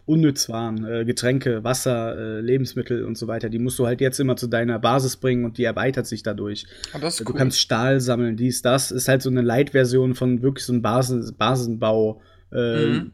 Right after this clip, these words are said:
Speaker 1: hier, wie es die anderen Spiele alle sind. Da gibt's ja auch z-, zahlreiche Geschichten
Speaker 2: Mhm.
Speaker 1: zu. Ähm, dass man einfach den, die ganzen Sachen, die du sammelst, kannst du jetzt auch wirklich benutzen.
Speaker 2: Das
Speaker 1: Und die sind auch einfach wichtig und du kannst sie nicht einfach nur zerlegen, gut, gut ist,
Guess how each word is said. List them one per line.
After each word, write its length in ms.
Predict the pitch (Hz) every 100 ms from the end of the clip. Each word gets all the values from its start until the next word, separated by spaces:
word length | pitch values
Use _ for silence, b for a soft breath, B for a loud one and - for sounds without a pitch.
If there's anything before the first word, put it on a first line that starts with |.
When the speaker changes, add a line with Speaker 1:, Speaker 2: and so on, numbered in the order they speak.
| - 110
Speaker 1:
hier, 440 | 117 127 110 101
wie 460 | 107 - 117 117 123
es 80 |
die 100 | -
anderen 240 | 107 127 110
Spiele 260 | 123 110
alle 240 | 78 107 104
sind. 200 | 113 107
Da 80 | 104
gibt's 180 | 107 -
ja 80 |
auch 120 | 85 -
z-, 340 | - - -
zahlreiche 540 | 113 113 107 104 107
Geschichten 560 | 98 - 113 - 110 104 B B B 147
Speaker 2:
Mhm. 60 |
Speaker 1:
zu. 340 | 131 120 117 113 - -
Ähm, 320 | 113 117 123
dass 200 | 123 -
man 120 | 147
einfach 220 | 143 - 147
den, 340 | 139 135 123
die 80 | 127
ganzen 300 | 147 156 139
Sachen, 220 | 143 160
die 80 | 139
du 100 | 131
sammelst, 320 | 131 151 -
kannst 240 | 147 147
du 40 | 143
jetzt 160 | 131
auch 140 | 131 127
wirklich 300 | 143 143 -
benutzen. 540 | 127 156 - 110 - B B B
Speaker 2:
Das 100 | 127
Speaker 1:
Und 160 | 123 117
die 80 | 120
sind 200 | 135 135
auch 120 | 120
einfach 400 | 120 127 139 123
wichtig 400 | 143 - 127 -
und 220 | 117 113
du 180 | 117 -
kannst 220 | - 127
sie 60 | 127
nicht 140 | 120
einfach 180 | 110 131
nur 100 | 127
zerlegen, 400 | 123 120 131 131
gut, 140 | 117 -
gut 120 | 113
ist, 280 | 147 -